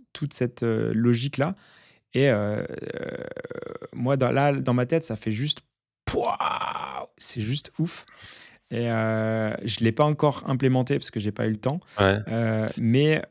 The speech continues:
Speaker 1: euh, c'est clairement quelque chose que je vais implémenter parce que c'est juste hyper, hyper, hyper intéressant, quoi.
Speaker 2: Mm, mm. Ouais, ouais, c'est, euh, alors, je t'avoue que j'ai pas non plus creusé, euh, beau-, enfin, beaucoup sur le truc, mais j'ai vu que,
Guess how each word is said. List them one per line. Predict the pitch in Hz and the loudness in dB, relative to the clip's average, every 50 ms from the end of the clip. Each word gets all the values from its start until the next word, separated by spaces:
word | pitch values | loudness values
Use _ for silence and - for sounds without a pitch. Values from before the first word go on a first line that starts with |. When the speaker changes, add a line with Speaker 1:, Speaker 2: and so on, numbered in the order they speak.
| _ - | _ -4
Speaker 1:
euh, | 120 117 113 110 110 110 110 110 110 113 113 - - | -2 -2 0 0 0 -2 -2 -2 -2 -2 -4 -6 -8
c'est | - - - - - 113 104 - | -8 -8 -6 -2 -2 -2 -2 -4
clairement | - - - 135 135 135 123 127 135 143 151 143 | -8 -6 -2 0 0 2 2 0 0 -2 -2 -2
quelque | - 120 113 - | -2 -4 -4 -2
chose | - - 135 131 | -4 -4 -4 -4
que | - 120 | -2 -4
je | 107 101 | -2 -2
vais | 104 113 | 0 0
implémenter | 110 110 110 - 117 113 110 110 110 - 156 | 0 0 0 0 0 2 2 0 -2 -2 -4
parce | 151 - - 107 - | -4 -4 -6 -8 -6
que | - 131 135 131 120 110 - - | -4 -2 -2 -2 -2 -2 -4 -6
c'est | - - - 113 | -8 -6 -4 -4
juste | 107 104 110 123 143 - - - _ _ _ _ _ _ - | -4 -4 -4 -4 -6 -6 -10 -16 _ _ _ _ _ _ -10
hyper, | - 123 127 - - - - 62 - _ _ _ - | -8 -8 -8 -8 -8 -6 -6 -6 -8 _ _ _ -8
hyper, | 120 - - - - 62 - - _ | -8 -8 -4 -4 -2 -2 -2 -4 _
hyper | - 123 - - - - | -8 -8 -8 -4 -2 0
intéressant, | 123 117 110 104 - 107 110 123 - - 127 | 0 2 0 0 -2 -2 -4 -4 -4 -4 -6
quoi. | 110 - - 104 - _ _ _ _ _ _ _ _ _ _ _ _ _ _ _ _ _ _ _ _ _ - | -6 -6 -10 -12 -14 _ _ _ _ _ _ _ _ _ _ _ _ _ _ _ _ _ _ _ _ _ 2
Speaker 2:
Mm, | 147 180 165 147 147 151 - - - | 4 6 6 6 4 2 0 -4 -2
mm. | 123 120 | 2 6
Ouais, | 117 117 123 - | 6 6 6 6
ouais, | 123 120 117 117 | 6 4 4 4
c'est, | 113 - - 98 | 2 2 2 4
euh, | 95 98 95 92 92 90 90 87 87 87 87 87 | 4 4 4 4 2 2 0 0 0 -2 -2 0
alors, | 90 98 98 101 | 0 0 0 0
je | - - | -2 0
t'avoue | - 113 107 117 135 135 | 0 0 0 0 -4 -4
que | - - 107 104 | -2 0 0 0
j'ai | 95 101 98 | 0 0 -2
pas | 87 - - 123 | -2 2 2 4
non | 127 131 127 113 | 4 4 4 2
plus | - 139 127 | 0 -4 -6
creusé, | - - - 117 117 107 120 123 | -4 0 4 4 4 4 4 2
euh, | 117 110 101 92 90 87 85 - - - _ - - - | 2 2 2 0 -2 -2 -4 -6 -8 -12 _ -20 -16 -14
beau-, | 107 107 98 104 104 - - | -12 -10 -8 -10 -10 -10 -12
enfin, | - - - 92 87 | -12 -6 -2 -2 -2
beaucoup | 82 98 95 - 110 104 | -2 -2 -2 -2 -2 -2
sur | - 110 | 0 -2
le | 104 | -2
truc, | 101 - 135 127 - | 0 0 -2 0 2
mais | - 98 95 | 2 2 4
j'ai | 90 101 98 | 4 4 4
vu | 110 131 | 4 4
que, | 123 - 113 101 98 95 92 90 90 | 4 4 6 6 6 6 4 2 0